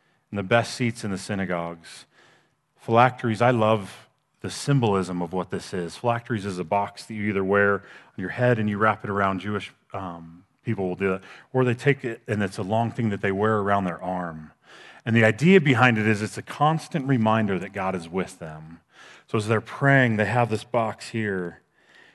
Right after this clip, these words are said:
It's just that reminder of why they're praying and why they're doing the things that they do. And like any symbol, symbols can be amazingly powerful tools, or they can become the thing that is important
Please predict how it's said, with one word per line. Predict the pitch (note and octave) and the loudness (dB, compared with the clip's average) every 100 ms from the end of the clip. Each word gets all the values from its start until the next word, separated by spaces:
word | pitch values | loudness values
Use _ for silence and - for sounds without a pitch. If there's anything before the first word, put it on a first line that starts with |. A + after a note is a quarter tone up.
| _ | _
It's | - - | -8 -4
just | D#3+ | -2
that | - C3+ | 2 4
reminder | B2+ A#2 A#2+ C#3 C3+ A2+ | 6 6 8 6 6 4
of | G2+ F2+ G2+ | 4 0 -14
why | A2 - D#3+ | -10 -4 -4
they're | D3+ C#3 | -2 -2
praying | A#2+ - C3 A#2+ G2 | -2 -6 -4 -2 -4
and | F2+ | -6
why | G2 B2 C#3+ | -2 0 2
they're | C#3 | 2
doing | A#2+ B2 A#2 | 2 2 2
the | G#2 | 0
things | A#2 A2+ G#2+ | -2 -4 -4
that | A2 F#2+ | -6 -6
they | G2 | -6
do. | F2+ G2+ D#2+ D#2+ _ _ _ - - - | -6 -8 -8 -16 _ _ _ -20 -20 -10
And | A#2+ B2 | 0 4
like | C#3 | 6
any | D#3 F#3 F3 | 4 2 0
symbol, | - F#2+ E2 D#2 E2+ - _ _ _ _ _ _ | -2 -4 -4 -8 -10 -16 _ _ _ _ _ _
symbols | - F3 F3+ F#3 | -2 2 4 2
can | - C#3+ | 4 4
be | C#3 | 4
amazingly | A2 A2 C3+ B2+ C3+ A#2+ | 4 2 2 2 0 0
powerful | A#2+ B2 A2+ G#2+ A2 | -2 -4 -6 -8 -10
tools, | F#2 G#2+ F2 D2 - - - _ _ _ _ _ _ _ _ | -12 -10 -12 -14 -20 -20 -20 _ _ _ _ _ _ _ _
or | - D#3+ F3+ | 0 4 6
they | E3 | 4
can | D3 | 4
become | C3+ B2 - D3+ C3 | 2 2 2 2 2
the | |
thing | G#2+ - D#3 C#3 | 0 0 2 2
that | A2+ - | 0 0
is | A#2 | 0
important | G#2 - D#3+ C#3+ D2+ E2 - | 0 -6 -4 -6 -8 -20 -20